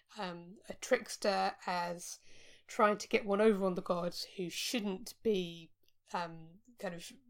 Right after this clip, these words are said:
belittled or dismissed in that way. And by taking fire back and giving it back to humanity and angering Zeus, what Zeus does, he doesn't just punish Prometheus by chaining him to a rock,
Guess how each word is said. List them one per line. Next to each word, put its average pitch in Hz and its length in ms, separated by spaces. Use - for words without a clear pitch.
belittled 190 540
or 175 80
dismissed - 500
in 190 120
that 190 200
way. 202 300
And 220 480
by 226 260
taking 269 460
fire 190 360
back 190 540
and 196 100
giving 202 240
it 196 100
back 208 200
to 196 80
humanity 190 800
and 220 100
angering 190 480
Zeus, 190 480
what 233 180
Zeus - 220
does, 196 220
he 196 80
doesn't 226 260
just - 240
punish 202 320
Prometheus 202 760
by 185 100
chaining 185 360
him 175 140
to - 140
a 185 40
rock, 185 360